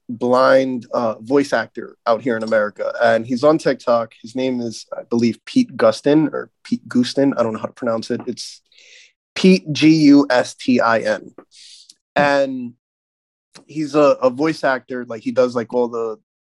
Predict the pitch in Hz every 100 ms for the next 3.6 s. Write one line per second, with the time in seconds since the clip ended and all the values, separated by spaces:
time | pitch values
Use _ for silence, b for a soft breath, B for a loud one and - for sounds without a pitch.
0 | - 110 - _ - 117 - - _ _
1 | _ - 123 110 127 127 123 120 - 120
2 | 117 117 - 117 117 - 120 120 120 110
3 | 107 92 107 - -